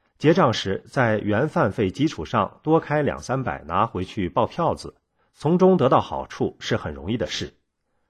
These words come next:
如饭费五百元，那单据上可能写八百元或更多。这样在报销时，我就只好在饭费收据上签上实际花销五百元，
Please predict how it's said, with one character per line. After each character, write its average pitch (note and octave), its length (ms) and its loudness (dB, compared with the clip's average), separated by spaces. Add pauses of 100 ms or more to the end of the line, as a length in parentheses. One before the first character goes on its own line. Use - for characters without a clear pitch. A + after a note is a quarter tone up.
(120)
如 E3 240 8
饭 E3 220 4
费 B2+ 160 4
五 G#2 160 0
百 G#2 140 -2
元， E2 280 -6 (180)
那 C3 160 2
单 D#3+ 200 0
据 C#3 140 2
上 F#2 280 0
可 - 160 -14
能 E2 180 -6
写 D2+ 240 -6
八 C#3+ 220 0
百 D#2+ 140 -8
元 C2+ 240 -14 (140)
或 F#2 160 -4
更 D3 240 0
多。 - 280 -6 (680)
这 E3+ 120 8
样 A#2+ 240 8
在 A2+ 260 4
报 C3+ 160 6
销 D#3+ 240 4
时， F#2 320 -2 (480)
我 C3+ 120 8
就 D#3 120 8
只 C3+ 160 4
好 A#2+ 160 6
在 A#2+ 260 6
饭 C3 220 2
费 G#2+ 240 2
收 C3 220 2
据 B2 160 0
上 F2+ 260 -2
签 A2 280 -2
上 F2+ 260 -2 (200)
实 - 240 2
际 D#3 160 6
花 A#2 220 2
销 A2 260 4
五 G#2 200 0
百 F2 140 0
元， D2 260 -8